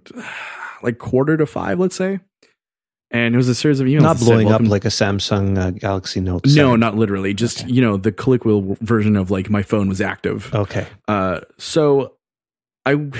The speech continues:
Speaker 1: around six thirty, I'm noticing a bunch of, like, notifications. So I pick up my phone, and the first email, uh, that I see in a, s-, a string of them, it says, "Welcome to GoFundMe." And the second one says,
Speaker 2: <laughs>
Speaker 1: uh, "Con-,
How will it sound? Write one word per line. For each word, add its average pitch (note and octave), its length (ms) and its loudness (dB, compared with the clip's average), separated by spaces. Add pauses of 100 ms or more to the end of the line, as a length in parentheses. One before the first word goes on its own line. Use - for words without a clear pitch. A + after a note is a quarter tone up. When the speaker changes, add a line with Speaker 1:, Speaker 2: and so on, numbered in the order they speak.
(320)
Speaker 1:
around G#3+ 220 2
six - 220 -2
thirty, D3+ 200 2
I'm C3 120 6
noticing A2+ 340 4
a G#2+ 60 2
bunch G2 280 -2
of, G2+ 100 -4
like, F#2 260 -4
notifications. G2 540 -2
So A2+ 60 0
I - 20 -4
pick D#3 120 0
up F3+ 60 0
my G#2+ 80 -2
phone, C3 260 0 (380)
and A2+ 300 2
the B2 40 2
first F3+ 240 0
email, C3+ 580 2
uh, G2 220 -2
that G#2+ 160 0
I G#2 40 2
see - 180 -2
in G#2 100 4
a, G2+ 40 2
s-, - 260 -4
a G#2+ 40 0
string D#3 220 0
of D3 60 4
them, A2 120 4
it G2+ 80 0
says, G#2 160 -4
"Welcome A2 280 2
to A2+ 100 0
GoFundMe." G#2+ 640 2 (480)
And A2 80 0
the G#2+ 60 2
second A#2+ 240 2
one A2+ 60 4
says, G#2 420 2
Speaker 2:
<laughs> - 60 -20
Speaker 1:
uh, F2+ 420 -2 (600)
"Con-, D3 220 2